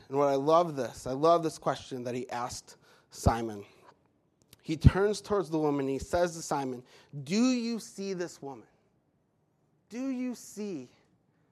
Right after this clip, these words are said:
this woman?" And I think that Jesus is actually asking him to really see her,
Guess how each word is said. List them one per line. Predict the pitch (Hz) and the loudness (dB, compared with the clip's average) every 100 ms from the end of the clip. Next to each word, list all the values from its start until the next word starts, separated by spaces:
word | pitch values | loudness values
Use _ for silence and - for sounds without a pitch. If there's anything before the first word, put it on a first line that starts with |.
| _ _ _ _ _ - | _ _ _ _ _ -10
this | 165 151 - - - _ _ _ _ - - _ - | -8 -8 -16 -20 -20 _ _ _ _ -20 -20 _ -12
woman?" | 131 139 120 107 120 _ _ _ _ _ _ _ _ | -4 -2 -2 -8 -18 _ _ _ _ _ _ _ _
And | 165 | 0
I | 226 | 0
think | 262 208 | 0 2
that | 175 | 0
Jesus | 147 196 175 | 0 -6 -4
is | 175 160 | -6 -4
actually | 165 185 180 190 175 160 | -2 -2 -4 -4 0 0
asking | 139 143 - 147 | -2 -4 -8 -10
him | 139 131 | -8 -8
to | - | -8
really | 135 135 147 185 185 170 | -10 -10 -8 0 0 0
see | - 147 | -4 -10
her, | 131 110 98 | -10 -12 -16